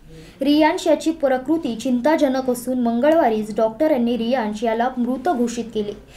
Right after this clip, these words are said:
सगळीकडे स्वातंत्र्याचा अमृत महोत्सव साजरा होत असताना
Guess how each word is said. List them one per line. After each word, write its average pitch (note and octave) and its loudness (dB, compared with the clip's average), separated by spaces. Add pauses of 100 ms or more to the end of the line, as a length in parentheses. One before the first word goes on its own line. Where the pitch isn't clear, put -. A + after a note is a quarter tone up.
(240)
सगळीकडे D#4 4
स्वातंत्र्याचा C#4+ 0
अमृत B3+ -2
महोत्सव A#3+ -4
साजरा A#3 -4
होत C4 -2
असताना A3+ -4